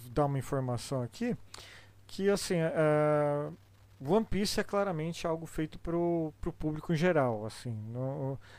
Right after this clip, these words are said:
a crítica no geral tem elogiado, mas não muito. Por exemplo, no Rotten Tomatoes, é, a crítica dá oitenta e dois por cento positivo. Quando você vai pra audiência,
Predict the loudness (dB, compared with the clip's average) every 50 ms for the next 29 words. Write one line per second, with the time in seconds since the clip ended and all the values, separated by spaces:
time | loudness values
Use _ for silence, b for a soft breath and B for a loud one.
0 | B B B 0 0 0 0 -2 -2 -2 -2 0 0 0 2 2 2 2 4 4
1 | 4 4 2 0 -4 -14 -20 -20 -20 -20 -20 -20 -20 -20 -20 -20 -20 -20 -20 -16
2 | -4 2 4 4 6 6 6 6 6 4 4 4 4 4 4 4 2 0 0 2
3 | 2 2 2 2 2 2 4 2 2 0 -4 -8 -14 -14 -16 -10 -4 -2 -2 0
4 | 0 -2 -2 -2 -2 -4 -2 0 0 0 2 2 4 4 2 2 0 -2 0 0
5 | 0 2 2 0 0 2 4 4 4 4 2 -4 -10 B B B B B B B
6 | B B -2 2 4 6 6 6 6 4 2 -2 -2 -2 -2 -2 -2 -4 -2 -2
7 | -2 -4 -4 -2 0 0 2 4 4 6 6 4 2 2 2 2 2 2 -2 -4
8 | -4 -4 -2 0 0 2 4 4 2 2 2 -2 -2 -2 0 0 0 0 -2 -2
9 | -4 -4 -4 -6 -12 -20 -20 -20 -20 -20 -20 -20 -20 -12 -4 0 2 2 2 0
10 | -2 0 2 2 2 0 -2 -8 b b b b b b b b b b b b
11 | -14 -4 0 2 2 4 2 2 0 0 0 2 0 2 2 2 2 2 2 2
12 | 2 2 2 2 0 0 -2 0 0 -2 -2 -4 -6 -6 -4 -4 -4 -6 -6